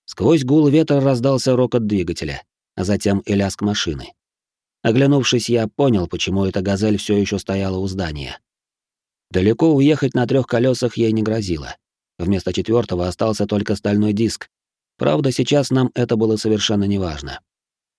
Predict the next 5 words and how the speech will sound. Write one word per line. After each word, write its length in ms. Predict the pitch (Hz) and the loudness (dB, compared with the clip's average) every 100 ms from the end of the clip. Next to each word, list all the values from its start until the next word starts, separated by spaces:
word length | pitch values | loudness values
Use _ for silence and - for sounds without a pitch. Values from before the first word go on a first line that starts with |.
| _ _ _ _ | _ _ _ _
"Эту 300 | - 127 147 165 | 0 2 4 4
решётку 480 | 160 - 185 - 165 | 4 4 4 4 4
машины 380 | 170 156 170 | 4 4 4
не 140 | 170 170 | 4 4
вырвать!" 580 | 180 185 156 113 - | 4 4 4 0 -4